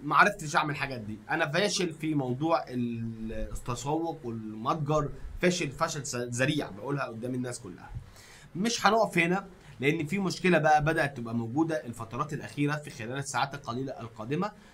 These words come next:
تؤثر على مشاهدات منشئ المحتوى. لو دخلنا على الاحصائيات ودخلنا من الاحصائيات على الجمهور، ماشي، هنبدا نبص هنا ان في مشكله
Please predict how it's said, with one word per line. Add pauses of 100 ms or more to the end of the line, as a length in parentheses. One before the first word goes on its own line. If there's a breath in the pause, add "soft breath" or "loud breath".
(120 loud breath)
تؤثر
على
مشاهدات
منشئ
المحتوى.
لو
دخلنا
على
الاحصائيات (540 loud breath)
ودخلنا
من
الاحصائيات
على
الجمهور، (480)
ماشي، (300 loud breath)
هنبدا
نبص
هنا (160)
ان (100)
في
مشكله